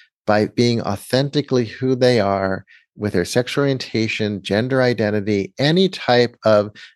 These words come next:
neurodiversity or neurodivergent world, that kids could walk out there and feel this support from all of the people around them. Because ultimately, what we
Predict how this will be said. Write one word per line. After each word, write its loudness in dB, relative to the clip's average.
neurodiversity 0
or -2
neurodivergent 0
world, 2
that -2
kids -2
could -4
walk 2
out 2
there -2
and -6
feel 0
this -2
support -4
from -6
all 4
of -6
the 0
people -6
around -6
them. -12
Because 2
ultimately, 2
what -2
we -2